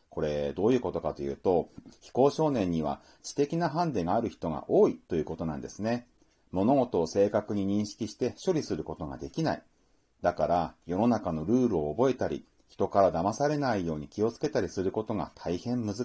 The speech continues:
しい。それで世の中でうまく生きていくことができず、罪を犯してしまう。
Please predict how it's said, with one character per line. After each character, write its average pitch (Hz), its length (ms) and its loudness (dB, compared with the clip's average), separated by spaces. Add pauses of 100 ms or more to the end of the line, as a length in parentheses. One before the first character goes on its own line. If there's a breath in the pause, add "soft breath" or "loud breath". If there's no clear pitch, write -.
(160)
し - 80 -8 (140)
い。 - 80 -10 (500 soft breath)
そ - 160 -4
れ 151 100 4
で 170 220 -2 (200 soft breath)
世 90 120 -2
の 113 80 2
中 101 240 -2
で 85 80 -2
う 123 80 2
ま 127 100 2
く 95 260 -4
生 101 100 -6
き - 40 -20
て - 140 -4
い 67 80 -2
く - 60 -20
こ 85 100 -6
と 87 100 -4
が 80 120 -2
で 73 100 -4
き 117 140 -2
ず、 90 280 -4
罪 156 300 -2
を 64 80 -4
犯 85 240 -6
し - 40 -12
て 90 120 -6
し - 100 -8
ま 85 160 0
う。 - 100 -8